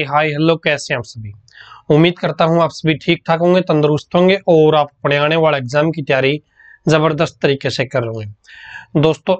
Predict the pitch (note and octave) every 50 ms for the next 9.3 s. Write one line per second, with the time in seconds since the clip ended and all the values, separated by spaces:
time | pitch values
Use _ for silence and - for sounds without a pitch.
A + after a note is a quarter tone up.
0 | - E3+ D#3+ - - E3 - - - G3 E3+ F3+ E3 - E3+ D#3 C#3 - - -
1 | F3 E3 D#3+ D#3+ C3+ C3 D#3+ E3 D#3 C#3+ C#3 E3 F#3+ F3+ F3 E3+ - D#3+ D3 C#3
2 | D3+ E3+ F3+ F3 F3 E3+ D#3+ D3 D#3 D#3+ D3 D#3+ D3 C#3+ C#3+ C#3 C#3 D#3 E3+ F3
3 | _ _ _ _ _ - - - - - - D#3 D#3+ D#3 F#3 G#3+ - - E3+ E3
4 | - - C#3 C3+ D#3 D3+ D#3 D3+ C#3 - - - - D#3+ - - F3 D#3+ D#3 D#3
5 | D#3+ - G3+ F#3 - - - D#3+ C#3+ E3 D#3 D3+ C#3+ - D#3+ D3+ C#3 C#3 C3 C#3
6 | C3+ - C#3 C3+ C#3 D3 C#3 D3+ D3+ D#3 - _ _ _ _ _ _ _ _ -
7 | F#3+ F3 - - D#3 D3 C#3+ - _ - F3+ D#3 - - D#3 C3+ C3 C#3 C3+ -
8 | D3 C#3 C3 B2+ A#2+ - - - - F#3 D3 C#3 B2 B2 A#2+ A2 - - - A#2+
9 | B2 A2+ A2 G#2+ G#2+